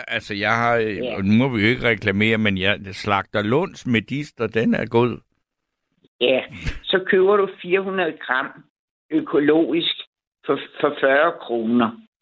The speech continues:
Speaker 1: Ja.
Speaker 2: Og det, hvordan du end tilbereder, det er fuldstændig ligegyldigt. Så kan du tage den med sennep, du kan tage den med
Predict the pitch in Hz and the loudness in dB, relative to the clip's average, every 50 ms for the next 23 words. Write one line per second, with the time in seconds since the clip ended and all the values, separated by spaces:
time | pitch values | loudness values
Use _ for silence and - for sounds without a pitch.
0 | _ - 76 82 85 98 120 135 135 - - _ _ _ _ _ _ - - 139 | _ -8 -4 0 2 2 2 0 -2 -6 -14 _ _ _ _ _ _ -4 -2 -2
1 | - - 185 196 190 - - - _ _ _ _ _ _ - _ _ _ _ _ | 2 4 4 6 6 4 2 -4 _ _ _ _ _ _ -20 _ _ _ _ _
2 | _ - 156 147 160 160 160 180 180 - 180 180 175 156 - - - - 156 143 | _ -4 -2 -2 0 0 0 0 0 0 2 2 2 0 -2 -6 -4 -4 -4 -2
3 | 147 165 143 135 139 135 135 135 - 156 156 151 - - - - - 190 202 208 | 2 2 4 4 4 2 2 0 0 -2 -2 -2 -4 -10 -10 -4 0 2 2 2
4 | 185 - - - - - - - - 143 147 147 - - 143 151 147 - - - | 0 -2 -8 -12 -10 -10 -8 0 2 2 2 2 -2 -4 -4 -4 -4 -6 -16 -20
5 | _ _ - 123 131 135 139 139 - - 139 123 - - 127 - - - - - | _ _ 2 4 6 6 6 4 6 6 6 6 4 0 -6 -6 -6 -12 -18 -20
6 | - - _ - - 175 180 175 190 185 170 151 - - 175 165 170 165 180 170 | -20 -20 _ -4 -2 -2 0 0 0 0 0 -2 -2 0 0 0 2 0 -2 -2
7 | 170 165 151 139 120 107 - - - - - 170 175 185 190 180 190 185 - - | -2 0 2 2 2 0 0 -4 -4 -2 0 0 0 2 2 0 0 0 -4 -8
8 | - _ _ _ _ _ _ _ _ _ _ - 147 - 139 139 139 - 165 147 | -20 _ _ _ _ _ _ _ _ _ _ -8 -6 -4 -4 -4 -2 0 2 2
9 | 143 143 - 135 151 160 147 123 | 2 0 -2 -6 -4 -2 -2 -2